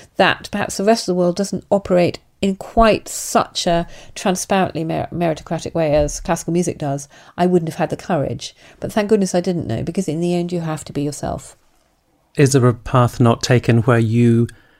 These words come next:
Speaker 2: continue to play the violin and explore words simultaneously, or do, do you think your mind works in a way where it had to, it had to be all or nothing, one or the other?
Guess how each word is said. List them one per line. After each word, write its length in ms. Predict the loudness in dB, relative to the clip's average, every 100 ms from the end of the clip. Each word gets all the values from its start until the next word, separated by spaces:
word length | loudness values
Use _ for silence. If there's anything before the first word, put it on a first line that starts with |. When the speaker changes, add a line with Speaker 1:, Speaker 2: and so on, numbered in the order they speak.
| _ _ _ -2
Speaker 2:
continue 440 | 0 4 6 4
to 160 | 4 -6
play 220 | 0 2
the 120 | 2
violin 400 | 2 4 6 6
and 120 | 6
explore 920 | 4 0 -4 2 6 8 8 8 6 2 _ _ _ -16 -8
words 460 | -2 2 6 4 4
simultaneously, 720 | 4 4 4 4 4 4 4
or 100 | 4
do, 200 | 4 0
do 220 | 0 -2
you 60 | -2
think 280 | 0 0 2
your 140 | 0 -2 -12 -10
mind 500 | -2 2 4 4 4
works 320 | 2 0 0
in 40 |
a 40 | 2
way 120 | 2
where 160 | 0
it 80 | -2
had 140 | -4 -4
to, 140 | -2
it 60 | 0
had 180 | 0
to 80 | -2
be 220 | -4 -6 -8 -18 _ _ _ -6
all 160 | -2 0
or 40 |
nothing, 320 | 0 0 -2
one 120 | 0 0
or 40 |
the 80 | -2
other? 180 | -2